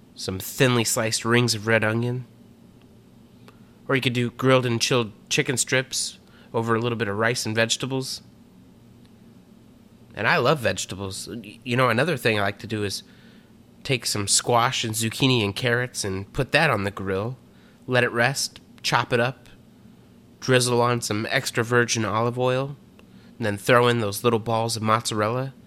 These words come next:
They're called mozzarella pearls. It's all fresh and all beautiful. I would take a pen and paper, or just open up the Notes app on my phone and put weekly menu as the title. Maybe I'd sketch out,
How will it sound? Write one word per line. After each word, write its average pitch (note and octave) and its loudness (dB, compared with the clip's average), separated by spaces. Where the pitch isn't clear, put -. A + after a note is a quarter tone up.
They're G2+ -4
called G2 -4
mozzarella A2 0
pearls. B2 0
It's - -10
all A2 0
fresh A2+ -2
and G#2 -4
all G#2 2
beautiful. G#2+ -4
I F3 2
would G3+ 0
take A3+ 0
a B2 -2
pen D3 2
and B2+ 2
paper, C#3 0
or A2 -4
just A#3 0
open D#3+ 4
up C3+ 0
the - 0
Notes A2 2
app G#2+ 0
on G#2+ 2
my G#2 4
phone G#2 2
and F#2 -4
put C3 -2
weekly A2+ 0
menu A2 2
as A2 -2
the A2 -12
title. A2+ -2
Maybe A#2 0
I'd G2 -2
sketch - 2
out, G2+ 2